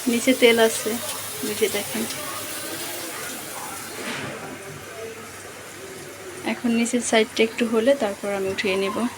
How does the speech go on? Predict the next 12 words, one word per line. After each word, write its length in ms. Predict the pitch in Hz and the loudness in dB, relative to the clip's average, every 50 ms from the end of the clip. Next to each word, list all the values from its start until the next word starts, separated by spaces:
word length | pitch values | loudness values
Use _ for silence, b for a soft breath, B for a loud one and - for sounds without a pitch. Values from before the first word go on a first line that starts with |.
| - - - - - - - - - - - - - - - - - - - - - - - - - - - | -10 -12 -12 -12 -12 -12 -12 -12 -12 -12 -12 -12 -12 -12 -12 -12 -12 -12 -12 -12 -12 -12 -12 -10 -2 2 4
আর 80 | 226 226 240 | 6 6 6
একবার 200 | 233 233 262 247 240 | 6 6 4 4 6
উল্টাবো, 380 | 240 247 240 247 233 226 214 190 - - - - - - - - - - - - - - - - - | 4 2 2 2 2 2 0 -2 -2 -4 -4 -6 -4 -4 -4 -4 -4 -6 -6 -6 -8 -8 -8 -6 -6
একটু 180 | - - 254 247 226 - | -2 2 2 2 2 2
ভালো 180 | 220 208 220 226 226 | 0 2 2 2 4
করে 140 | 254 240 226 226 | 4 4 4 4
ভাজা 200 | 226 214 196 220 214 214 | 2 2 2 2 0 0
না 60 | 214 220 | 0 0
হলে 140 | 226 208 208 208 | 0 2 2 0
আবার 160 | 202 208 208 208 | 2 0 0 0
আমার 120 | 202 202 - | -2 -2 -4
কাছে 160 | 202 202 - | -4 -4 -2